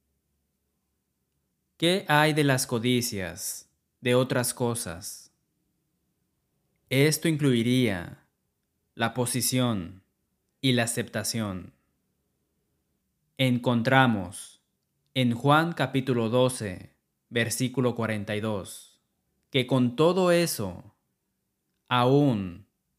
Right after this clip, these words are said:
de los gobernantes, muchos creyeron en él, pero a causa de los fariseos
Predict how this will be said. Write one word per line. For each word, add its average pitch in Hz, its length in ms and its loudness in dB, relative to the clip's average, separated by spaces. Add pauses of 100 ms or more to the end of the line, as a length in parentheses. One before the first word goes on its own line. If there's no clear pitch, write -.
(160)
de 135 120 2
los 127 160 2
gobernantes, 127 1160 2 (600)
muchos 165 560 2
creyeron 127 560 2
en 110 120 0
él, 104 480 -2 (840)
pero 127 220 4
a 120 120 -4
causa 139 800 2 (320)
de 123 140 0
los 127 220 0
fariseos 113 1000 0